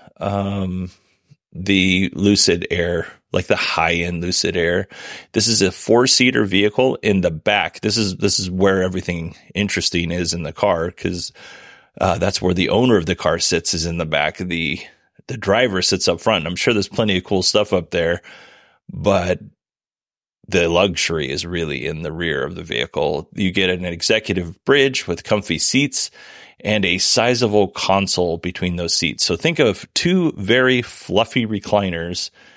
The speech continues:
and a big old console in the middle with a swivel table,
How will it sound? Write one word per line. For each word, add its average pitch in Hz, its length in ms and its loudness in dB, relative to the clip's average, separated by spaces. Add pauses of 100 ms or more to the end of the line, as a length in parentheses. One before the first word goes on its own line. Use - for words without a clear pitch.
(520)
and 104 680 0
a 92 300 0
big 127 280 0
old 120 240 2
console 104 480 2
in 98 60 2
the 92 80 0
middle 104 300 4
with 98 160 0
a 78 60 -2
swivel 113 440 4
table, 104 640 2